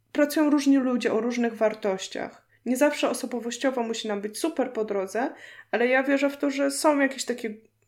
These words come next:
generalnie dobrzy pracodawcy, którzy mają jakiś pomysł na rekrutację, oni rekrutują podobnych do siebie ludzi, po-, o podobnych wartościach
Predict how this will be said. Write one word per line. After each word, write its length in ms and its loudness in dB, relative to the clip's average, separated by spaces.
generalnie 680 4
dobrzy 460 4
pracodawcy, 760 2
którzy 280 -4
mają 200 2
jakiś 240 -2
pomysł 460 0
na 80 4
rekrutację, 760 0
oni 200 6
rekrutują 580 2
podobnych 480 4
do 120 0
siebie 340 0
ludzi, 560 -6
po-, 160 -4
o 100 4
podobnych 480 2
wartościach 1000 -4